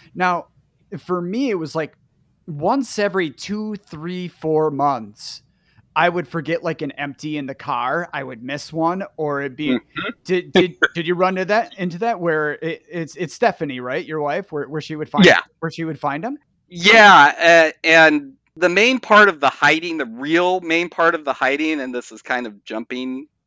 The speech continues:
Speaker 2: a bit, but was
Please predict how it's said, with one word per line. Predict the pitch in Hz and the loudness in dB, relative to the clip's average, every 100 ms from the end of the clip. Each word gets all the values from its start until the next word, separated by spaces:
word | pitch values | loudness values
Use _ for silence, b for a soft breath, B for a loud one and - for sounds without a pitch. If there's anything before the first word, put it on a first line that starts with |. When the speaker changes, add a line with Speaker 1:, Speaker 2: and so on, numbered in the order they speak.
| _ 123 | _ -4
Speaker 2:
a | |
bit, | 139 151 165 - _ _ _ _ _ _ - | 2 2 2 -4 _ _ _ _ _ _ 2
but | 156 131 - _ _ _ _ | 4 4 -2 _ _ _ _
was | 160 165 | 0 0